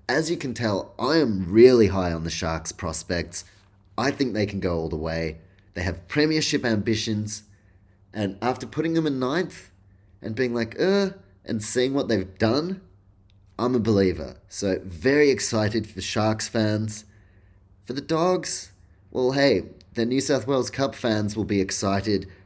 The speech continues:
Big marquee player joining the reserve grade ranks. Tevita Pangai Junior dropped. So that is interesting. I don't know if he's gonna come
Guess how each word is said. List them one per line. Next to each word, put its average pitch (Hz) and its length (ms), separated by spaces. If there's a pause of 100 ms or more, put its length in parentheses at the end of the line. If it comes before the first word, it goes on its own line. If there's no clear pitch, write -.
(180)
Big 139 340
marquee 120 680
player 117 680
joining 120 380
the 113 80
reserve 104 400
grade 107 280
ranks. 104 480 (380)
Tevita 123 420
Pangai 147 500
Junior 110 540 (160)
dropped. - 640 (680)
So 98 480 (1300)
that 107 180
is 107 120
interesting. 92 460
I 90 100
don't 113 240
know 113 100
if 107 140
he's 101 180
gonna 98 220
come 95 500